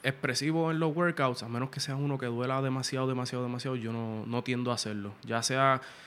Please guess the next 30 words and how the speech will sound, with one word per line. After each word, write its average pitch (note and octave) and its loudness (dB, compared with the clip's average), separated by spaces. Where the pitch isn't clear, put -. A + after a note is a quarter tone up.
corriendo, C3 2
lifteando, B2 2
este, A2+ -2
haciendo A#2 -2
burpees C3 0
o B2+ 2
lo B2 0
que B2 -2
sea, C3 2
siempre A#2 -2
tengo A#2+ -2
la A#2 -4
misma A#2+ -2
cara. G#2+ 0
Y B2 4
eso D3+ 6
es D3+ 6
más D3+ 4
por, B2+ 2
por A#2+ -2
la A2+ 0
manera A2 2
en C3+ 2
que B2+ -6
como A#2+ -2
yo G#2+ -2
trato A#2+ 0
de, A#2 0
de, G2+ -4
de A2+ 0